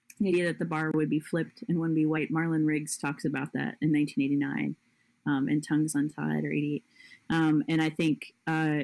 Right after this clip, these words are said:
this has been ongoing for a long time. And there were protests, uh, you know, each decade there would be another protest another, at another bar,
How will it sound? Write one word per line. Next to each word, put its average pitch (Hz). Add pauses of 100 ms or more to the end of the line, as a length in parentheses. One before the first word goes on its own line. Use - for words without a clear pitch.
this 160
has 165
been 156
ongoing 151
for 147
a 147
long 147
time. 226
And 190
there 170
were 165
protests, 180 (120)
uh, 156 (100)
you 170
know, 135
each 180
decade 165
there 151
would 151
be 151
another 147
protest 151
another, 143
at 151
another 147
bar, 143